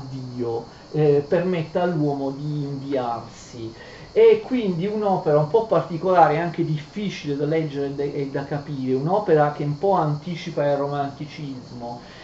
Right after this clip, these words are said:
Ma perché io non la considero particolarmente importante? Perché l'ultima opera di quelle che, eh, trattiamo di Giordano Bruno è l'opera della sconfitta e del ripiegamento di Giordano Bruno.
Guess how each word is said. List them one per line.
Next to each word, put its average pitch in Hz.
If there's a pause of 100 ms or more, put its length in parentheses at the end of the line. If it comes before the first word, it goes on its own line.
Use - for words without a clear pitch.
(100)
Ma 185
perché 262
io 226
non 147
la 147
considero 151
particolarmente 143
importante? 127
Perché 156
l'ultima 240
opera 156 (200)
di 147
quelle 185
che, -
eh, 139
trattiamo 170
di 127
Giordano 151
Bruno 131 (240)
è 202
l'opera 240
della 156
sconfitta 190
e 139
del 151
ripiegamento 190
di 120
Giordano 123
Bruno. 117